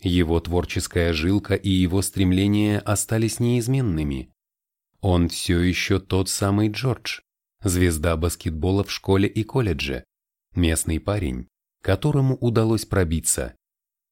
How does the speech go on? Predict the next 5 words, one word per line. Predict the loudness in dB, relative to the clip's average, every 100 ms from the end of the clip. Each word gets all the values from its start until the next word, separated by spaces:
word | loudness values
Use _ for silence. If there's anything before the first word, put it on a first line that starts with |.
| _
бывший | 0 2 2 0 0
министр | 2 2 2 2 0 -2
экономического | -2 0 2 4 2 0 -4 0 2
развития | 2 2 0 0 -2 -2
штата, | -2 -4 -4 -6 -8